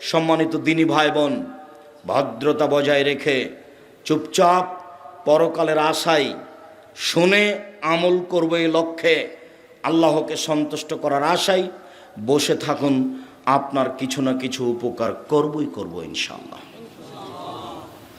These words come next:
দ্বিতীয় জরুরি কথা, ধর্মের নামে মিথ্যা ধর্ম আছে,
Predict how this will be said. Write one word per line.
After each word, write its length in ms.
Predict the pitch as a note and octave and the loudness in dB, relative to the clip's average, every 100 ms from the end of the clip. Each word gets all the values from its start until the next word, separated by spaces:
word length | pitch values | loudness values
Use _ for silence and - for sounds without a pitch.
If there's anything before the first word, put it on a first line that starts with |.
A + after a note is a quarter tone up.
| - - - - - | -20 -20 -20 -20 -6
দ্বিতীয় 420 | F2+ A#2 C3 D3 | -2 0 2 2
জরুরি 480 | D3 D3 D3 D3+ D#3+ | 2 0 0 0 -2
কথা, 500 | D3+ D3+ D3 D#3+ D#3+ - - - - - - - - - - - - - - - - - - - - - - - - - - - - - - - - - - - - - F#2+ | -2 -2 0 0 0 -4 -12 -18 -20 -20 -20 -20 -20 -20 -20 -20 -20 -20 -20 -20 -20 -20 -20 -20 -20 -20 -20 -20 -20 -20 -20 -20 -20 -20 -20 -20 -20 -20 -20 -20 -20 -14 -8
ধর্মের 600 | G2+ A#2 D3+ D#3 D#3+ D3+ | -4 2 2 4 2 2
নামে 280 | D3 D3+ D3 | 2 4 4
মিথ্যা 420 | C#3 D3 - D3+ | 4 0 0 -2
ধর্ম 440 | C3 C3+ C#3 C#3 C#3 | 0 0 0 0 0
আছে, 480 | C#3 - C3+ C3 | 0 0 -2 -2